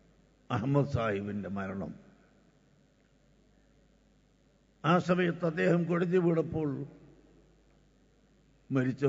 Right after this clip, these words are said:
മരിച്ചില്ലേ എന്ന് നമ്മൾ കണ്ടിട്ടില്ല. എന്നാലും അദ്ദേഹത്തിൻ്റെ മക്കൾക്ക് പോലും അദ്ദേഹത്തിനെ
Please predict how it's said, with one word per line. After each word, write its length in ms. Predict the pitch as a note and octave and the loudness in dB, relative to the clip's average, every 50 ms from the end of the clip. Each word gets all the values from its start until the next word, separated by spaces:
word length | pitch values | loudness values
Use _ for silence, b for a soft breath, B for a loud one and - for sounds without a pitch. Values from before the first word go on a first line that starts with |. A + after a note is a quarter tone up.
| C3+ B2+ | 2 2
മരിച്ചില്ലേ 380 | C3 A#2 - C3 B2 A#2+ B2 A#2+ | 0 -2 -4 -6 -4 -4 -2 -2
എന്ന് 100 | A#2 A#2+ B2 | -2 -2 -2
നമ്മൾ 180 | A#2+ B2+ C3 B2 A2 | -2 -2 -2 0 0
കണ്ടിട്ടില്ല. 420 | G#2 G2+ F#2+ F2 E2 F2+ F2 E2+ C#2+ - - - - _ _ _ _ _ _ _ _ _ _ _ _ _ _ _ _ _ _ _ - A2 | -2 -2 -4 -6 -8 -8 -8 -8 -10 -12 -14 -20 -20 _ _ _ _ _ _ _ _ _ _ _ _ _ _ _ _ _ _ _ 0 0
എന്നാലും 440 | A2 A2 A2+ B2 B2 A#2+ A#2+ B2 A#2+ G#2+ F#2+ F2 - - - - - - - - - _ _ _ _ _ _ _ _ _ _ _ - A2 | 2 2 2 2 2 0 0 0 -2 -4 -8 -10 -14 -20 -20 -20 -20 -20 -20 -20 -20 _ _ _ _ _ _ _ _ _ _ _ -6 -2
അദ്ദേഹത്തിൻ്റെ 600 | F2+ C3+ C3+ B2 B2 A2+ - A#2+ A#2 A2 A2+ A2+ A2+ | 0 2 2 2 2 0 -2 -4 -4 -2 -2 -2 -2
മക്കൾക്ക് 440 | A2 - - - D3+ C#3+ C3 - A#2+ A#2+ | -4 -4 -2 -2 -2 -2 -2 -2 -4 -2
പോലും 300 | A2+ A2+ A2 G#2+ G2+ G2+ F#2+ E2 - - - - - - - - - _ _ _ _ _ _ _ _ _ _ _ _ _ _ _ - F#2 | 0 0 0 0 -2 -4 -6 -8 -12 -18 -20 -20 -20 -20 -20 -20 -20 _ _ _ _ _ _ _ _ _ _ _ _ _ _ _ -12 -8
അദ്ദേഹത്തിനെ 480 | F2+ G2 A2+ A2+ A2 A2+ G#2+ G#2 G2+ | -4 -2 -2 -2 -2 -2 -4 -6 -6